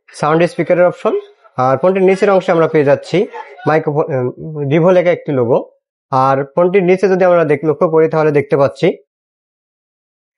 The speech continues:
থ্রি পয়েন্ট ফাইভ এমএম হেডফোন জ্যাক এবং সেই সাথে আমরা পেয়ে যাচ্ছি Type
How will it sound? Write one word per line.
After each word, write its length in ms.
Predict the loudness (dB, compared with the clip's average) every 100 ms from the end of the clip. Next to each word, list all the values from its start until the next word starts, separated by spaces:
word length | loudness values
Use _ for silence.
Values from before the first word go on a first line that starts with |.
| _ _
থ্রি 220 | 0 2
পয়েন্ট 300 | 2 2 0
ফাইভ 200 | 0 2
এমএম 280 | 2 2 2
হেডফোন 400 | 0 -2 2 2
জ্যাক 260 | 2 0 0
এবং 360 | 0 2 2
সেই 160 | 0 -2
সাথে 200 | 0 0
আমরা 160 | 0 2
পেয়ে 180 | 2
যাচ্ছি 260 | 0 -2 -4
Type 300 | -2 0 -2